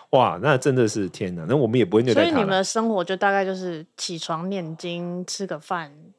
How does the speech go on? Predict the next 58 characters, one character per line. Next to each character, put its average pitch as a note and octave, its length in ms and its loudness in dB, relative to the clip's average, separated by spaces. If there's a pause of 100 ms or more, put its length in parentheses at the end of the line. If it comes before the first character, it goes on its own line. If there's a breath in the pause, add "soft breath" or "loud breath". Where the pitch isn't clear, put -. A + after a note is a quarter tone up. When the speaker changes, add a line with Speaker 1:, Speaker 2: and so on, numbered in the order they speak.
(120)
Speaker 1:
没 C#3 120 2
有， A2 80 4
出 - 140 0
家 E3 120 8
的 C#3 60 6
生 C3 100 0
活 A#2+ 60 4
特 C3 100 2
别 G#2 80 2
紧 D#2+ 140 -10
张。 C#2+ 240 -10
我 F2+ 100 -4
现 E3+ 120 2
在 F3 40 2
回 B2 120 2
去 A#2+ 140 -6
的 G2 40 -6
时 G2 60 -4
候 F#2+ 60 0
也 D#2+ 60 -2
是 G2+ 120 -14
很， F#2+ 100 -10 (140)
我 F#2 40 -4
每 F2+ 140 -4
次 B2 80 -4
回 G2 80 0
去 G#2+ 60 -4
开 - 120 -6
会 G2 100 0
也 E2+ 40 -2
是 F2+ 80 -6
很 D#2 100 -8
紧 - 160 -14
张。 - 200 -14
我 F#2+ 80 -8
们 G#2 100 -2
的 A#2 80 2
作 C#3 180 4
息 F#2 140 -2
是 F#2+ 80 -8
这 F2+ 100 -6
样 C2+ 140 -6
的： - 100 -16 (540 loud breath)
以 G2+ 100 -6
前 F#2+ 160 0
的 F#2+ 80 2
话 G2 160 2
呢， D2+ 160 -8
就 - 120 -8
五 A2+ 160 2
点 G#2+ 160 2
起 - 100 -8
床 - 200 -14
嘛， - 100 -20 (500)
五 A#2 100 2
点 B2+ 140 4
起 G#2+ 140 -4
床， E2 260 -6